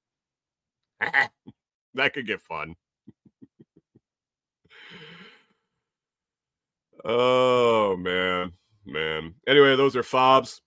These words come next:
Those are the fobs. That was cool, uh, cool conversation. And, and, and right down those roads, you guys are gonna love this shit. So we go to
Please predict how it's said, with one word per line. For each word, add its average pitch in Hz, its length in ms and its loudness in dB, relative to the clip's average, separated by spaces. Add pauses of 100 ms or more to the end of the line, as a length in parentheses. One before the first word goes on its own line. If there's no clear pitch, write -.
(260)
Those 127 240 -2
are 127 80 2
the 117 60 -4
fobs. 120 440 2
That 123 80 -2
was 120 120 -2
cool, 120 440 0
uh, 107 280 -2
cool 120 220 -6
conversation. 113 640 -4
And, 104 200 -6
and, 104 300 -6
and 104 220 -6
right 117 220 0
down 113 280 0
those 101 240 -4
roads, 104 480 -2
you 95 60 -12
guys 104 180 -4
are 92 40 -12
gonna 98 140 -8
love 95 240 -4
this 95 160 -10
shit. 87 280 -8 (1300)
So 131 180 0
we 131 80 2
go 127 260 2
to 123 680 -2